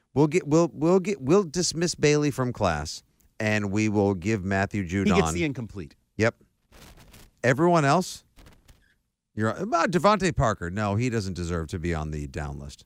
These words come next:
Speaker 2: No, you're right. Yeah, there's a
Speaker 1: Made a
Speaker 2: couple
Speaker 1: couple
Speaker 2: guys
Speaker 1: nice
Speaker 2: that were
Speaker 1: catches
Speaker 2: like,
Speaker 1: in traffic.
Speaker 2: but for the most part of the, you know, forty-six guys, forty-five guys, like, forty of them, I put you on the down list, and
Speaker 1: Didn't
Speaker 2: that
Speaker 1: even see Nick Folk do anything but try two extra points.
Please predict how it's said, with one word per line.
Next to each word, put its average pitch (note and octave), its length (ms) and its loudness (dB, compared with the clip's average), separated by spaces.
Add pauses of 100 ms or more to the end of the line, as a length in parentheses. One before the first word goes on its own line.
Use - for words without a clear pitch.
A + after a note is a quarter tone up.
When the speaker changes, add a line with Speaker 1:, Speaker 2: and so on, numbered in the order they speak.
Speaker 2:
No, F3+ 280 4
you're E3+ 180 2
right. E2+ 320 -4
Yeah, E3+ 240 -8
there's G#3 200 -4
a - 20 -2
Speaker 1:
Made D3+ 60 2
a - 40 2
Speaker 2:
couple D3 180 4
Speaker 1:
couple E3+ 120 2
Speaker 2:
guys D#3 160 4
Speaker 1:
nice C#3+ 80 -2
Speaker 2:
that C#3+ 80 -2
were A2+ 80 2
Speaker 1:
catches C3+ 120 0
Speaker 2:
like, B2+ 120 2
Speaker 1:
in E2 60 -4
traffic. D2+ 400 -8 (160)
Speaker 2:
but A2 160 -10 (260)
for C3+ 120 -12
the A#2+ 100 -8
most B2 300 -6
part D#3 260 -6
of A2+ 160 -8
the, G#2+ 220 -8
you A#2 160 -10
know, G2+ 220 -10
forty-six - 1160 -14
guys, A2+ 320 -10
forty-five A#2 460 -10
guys, A2+ 340 -8
like, F#2+ 160 -8 (100)
forty A2 480 -4
of B2+ 140 -6
them, C3+ 200 -6
I G#2 160 -6 (120)
put A2+ 200 -8
you G2+ 60 -6
on G2+ 120 -6
the F#2+ 60 -8
down E2 280 -8
list, D2 280 -20
and F#2 200 -8
Speaker 1:
Didn't - 40 -20 (460)
Speaker 2:
that C#3 160 6
Speaker 1:
even C3+ 220 -2
see C#3+ 220 -2
Nick A#2+ 220 -4
Folk B2 340 0
do G#2 180 0
anything B2 340 -4
but F2+ 120 -8
try D#2+ 280 -4
two E3 240 -2
extra D3 280 -6
points. - 420 -12